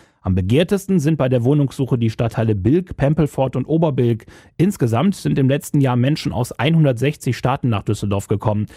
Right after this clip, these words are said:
Über eintausendfünfhundert davon mit japanischer Staatsangehörigkeit. Danach folgen Rumänen, Chinesen und Inder.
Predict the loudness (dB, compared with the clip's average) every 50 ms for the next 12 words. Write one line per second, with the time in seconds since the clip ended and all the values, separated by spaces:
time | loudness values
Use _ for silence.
0 | -20 -20 _ -8 -6 -4 -4 -4 -2 -2 -4 -2 -2 -2 -2 0 -2 -2 0 0
1 | 0 0 0 0 -2 0 0 -2 -2 -2 -4 -2 -2 -2 0 0 -2 -2 -2 -2
2 | -4 -4 -2 -2 0 0 0 0 -2 -4 -4 -2 -2 -4 -2 -2 0 0 0 2
3 | 0 0 0 0 -2 -2 -2 -2 -2 -2 -2 -4 -6 -12 -20 -20 -20 -14 -8 -4
4 | -2 0 0 0 -2 -2 -2 -2 0 0 0 0 0 0 2 2 2 2 2 2
5 | 2 0 0 -2 -2 -2 0 2 4 4 2 2 0 -2 -2 -2 -2 -2 0 2
6 | 2 2 2 0 -4